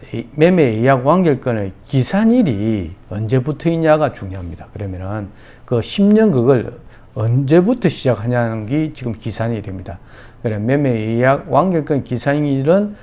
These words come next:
매매 예약 체결입니다. 매매 예약 체결,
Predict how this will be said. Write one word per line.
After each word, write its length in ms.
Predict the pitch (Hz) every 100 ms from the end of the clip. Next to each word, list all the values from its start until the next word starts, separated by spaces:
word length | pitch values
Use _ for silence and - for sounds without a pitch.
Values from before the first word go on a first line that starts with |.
| - - -
매매 580 | 165 214 220 185 143 - - - - -
예약 460 | 107 123 156 156 -
체결입니다. 680 | - 262 277 156 92 95 87 -
매매 320 | 156 185 151
예약 540 | 101 110 123 131 -
체결, 420 | - 190 170 -